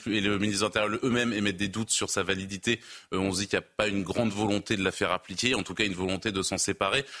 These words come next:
Lorsque Gérald Darmanin se fait, euh, propose une loi qui, objectivement, obéissait idéologiquement à, au principe de votre majorité et que cette loi était refusée et que la majorité se retrouve obligée de voter une loi,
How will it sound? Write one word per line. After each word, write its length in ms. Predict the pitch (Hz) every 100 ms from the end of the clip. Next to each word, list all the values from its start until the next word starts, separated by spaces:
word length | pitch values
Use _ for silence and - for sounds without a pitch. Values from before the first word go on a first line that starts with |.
| -
Lorsque 320 | 98 117 - -
Gérald 320 | 104 101 104
Darmanin 460 | 98 101 104 107 117
se 180 | 113 98
fait, 240 | - 98
euh, 480 | 95 92 90 92 90
propose 400 | - 110 117 104
une 120 | 104
loi 220 | 104 113
qui, 240 | 113 - 95
objectivement, 560 | 110 95 104 - 104 123
obéissait 480 | 117 135 123 - 156
idéologiquement 720 | 117 101 92 90 113 120 107
à, 200 | 95 87 - - -
au 160 | 95
principe 380 | 90 101 98 117
de 80 | 104
votre 240 | 92 92
majorité 840 | 98 95 98 101 95 - 113 110 92
et 60 |
que 120 | -
cette 200 | 95 101
loi 100 | 107
était 140 | 104 104
refusée 560 | 101 98 110 107 131
et 60 | 123
que 120 | -
la 100 | 104
majorité 440 | 104 107 104 113 117
se 80 |
retrouve 220 | 101 - 104
obligée 260 | 101 104
de 80 | 110
voter 320 | 98 101 110
une 80 | 107
loi, 320 | 110 117 113